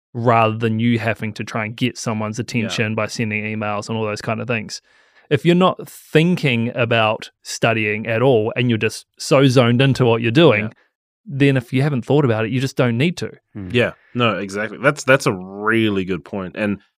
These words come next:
Speaker 2: we get a lot of inquiries at Big Fan, a lot of people looking to skip that part. And I'm like, you can skip it if you've, you've got some support around that and, like, you're very proactive.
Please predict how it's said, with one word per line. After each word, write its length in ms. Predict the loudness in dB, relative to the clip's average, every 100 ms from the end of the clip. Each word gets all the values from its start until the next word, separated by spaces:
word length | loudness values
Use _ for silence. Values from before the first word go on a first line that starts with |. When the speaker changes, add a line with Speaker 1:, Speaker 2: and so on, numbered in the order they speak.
| _ -2
Speaker 2:
we 100 | 4
get 120 | 4
a 40 | 6
lot 140 | 6
of 80 | 4
inquiries 540 | -2 0 0 0 -2 -4
at 160 | -4
Big 200 | -6 -8
Fan, 360 | -8 -8 -6 -8
a 60 | -6
lot 160 | -4
of 80 | -4
people 280 | -4 -4 -2
looking 300 | -4 -4 -4
to 100 | -4
skip 920 | -6 -10 -12 -14 _ 0 2 2 -4 -20 _ _ _ _ _ 0
that 260 | 2 2
part. 360 | 2 4 4 0 -2
And 140 | 0
I'm 200 | 0 0
like, 200 | -2 -4 -8 _ _ _ _ _ _ _ _ _
you 120 | -4 -2
can 340 | 4 4 4
skip 360 | 0 0 2 0
it 100 | 0
if 240 | 0 -2 0
you've, 580 | 2 2 2 -2 -6 -14 _ _ _ _ _ _
you've 120 | -6
got 180 | -2 -2
some 220 | 0 -2
support 460 | -2 -2 2 2 2
around 400 | 2 2 2 2
that 360 | 0 2 0
and, 340 | 0 -2 -4 -4
like, 200 | -4 -4
you're 240 | -4 -6 -8 _ _
very 260 | -4 -4 -4
proactive. 680 | -4 -2 -2 -4 -6 -8 -8